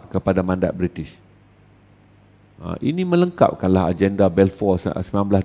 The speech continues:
tujuh belas, di mana Parlimen British telah mengatakan bahawa British akan membantu orang Yahudi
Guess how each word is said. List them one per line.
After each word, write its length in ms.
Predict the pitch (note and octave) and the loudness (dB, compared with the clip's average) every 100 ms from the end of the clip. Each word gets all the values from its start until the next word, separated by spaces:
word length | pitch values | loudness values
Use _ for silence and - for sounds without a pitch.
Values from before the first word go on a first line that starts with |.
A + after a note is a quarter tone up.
| A2+ | 0
tujuh 140 | D3+ | -2
belas, 240 | E3+ D#3+ - - | 0 -2 -4 -10
di 160 | G2+ | -8
mana 320 | F2+ E2 G2 | -6 -6 -6
Parlimen 400 | - A#2+ A#2+ A#2 | -2 0 0 -2
British 400 | G#2 G#2+ - C3 | -2 -2 -2 -6
telah 160 | G#2 G#2+ | 0 -2
mengatakan 640 | G2 F#2 F2+ D#2+ D#2 A2 | -2 -6 -4 -6 -6 -6
bahawa 240 | B2 A2+ A2+ | -2 0 0
British 400 | G2 A#2 C#3 B2+ | -2 -2 -4 -6
akan 400 | - - A#2+ A2 | -8 -6 -6 -6
membantu 400 | G#2 A2 A2 B2 | -2 -4 0 0
orang 320 | F#2+ G#2+ F#2+ | 0 2 0
Yahudi 400 | F2 E2+ F#2+ C3 | 0 -2 -4 -6